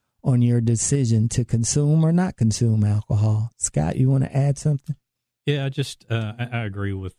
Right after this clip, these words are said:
Speaker 2: with all you said. And I just, I was just thinking back to my journey, and, you know, one of the, the, the people that was most critical in my journey was my pastor at the time, Tom Palmer at the Methodist Church in Coppell.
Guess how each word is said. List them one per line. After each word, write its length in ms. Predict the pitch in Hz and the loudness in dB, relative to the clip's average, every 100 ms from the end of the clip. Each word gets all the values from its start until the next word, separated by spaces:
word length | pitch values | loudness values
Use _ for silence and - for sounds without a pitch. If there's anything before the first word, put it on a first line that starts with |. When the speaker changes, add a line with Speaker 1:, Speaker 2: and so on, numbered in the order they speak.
| 131 | -14
Speaker 2:
with 220 | 98 90 95 | -14 -14 -14
all 140 | 92 | -14
you 140 | 92 | -14
said. 340 | 90 - 92 92 | -14 -10 -10 -10
And 140 | 92 | -10
I 80 | 92 | -10
just, 240 | 90 - | -12 -14
I 60 | 101 | -14
was 80 | 92 _ _ _ _ | -16 _ _ _ _
just 200 | _ - | _ -10
thinking 260 | 110 95 90 | -6 -6 -8
back 240 | 90 92 - | -10 -12 -10
to 120 | 98 | -10
my 240 | 90 92 | -8 -10
journey, 600 | 87 90 87 90 87 90 95 | -10 -10 -10 -10 -12 -14 -10
and, 400 | 92 92 87 87 _ _ _ _ _ - | -10 -10 -12 -16 _ _ _ _ _ -12
you 100 | 92 | -12
know, 80 | |
one 200 | 87 90 | -10 -10
of 140 | 90 85 | -10 -10
the, 160 | 87 - - | -16 -20 -20
the, 140 | 101 _ _ | -20 _ _
the 80 | 101 | -14
people 320 | - 92 101 | -10 -10 -10
that 60 | 92 | -14
was 120 | 90 | -18
most 220 | 92 85 | -20 -20
critical 420 | _ 95 92 95 | _ -10 -10 -10
in 80 | 92 | -10
my 140 | 92 85 | -12 -16
journey 400 | 90 101 95 85 | -12 -10 -12 -14
was 160 | 87 | -20
my 140 | 87 82 95 | -20 -20 -18
pastor 340 | 90 - 90 | -18 -16 -18
at 60 | 85 | -18
the 260 | _ 101 | _ -16
time, 180 | 104 92 _ | -14 -16 _
Tom 200 | 95 87 | -20 -16
Palmer 340 | 95 104 95 85 | -16 -14 -16 -20
at 60 | _ | _
the 100 | 87 | -20
Methodist 360 | 90 - 90 | -20 -20 -20
Church 240 | _ 95 - | _ -20 -20
in 80 | 98 | -20
Coppell. 400 | _ 101 110 | _ -20 -20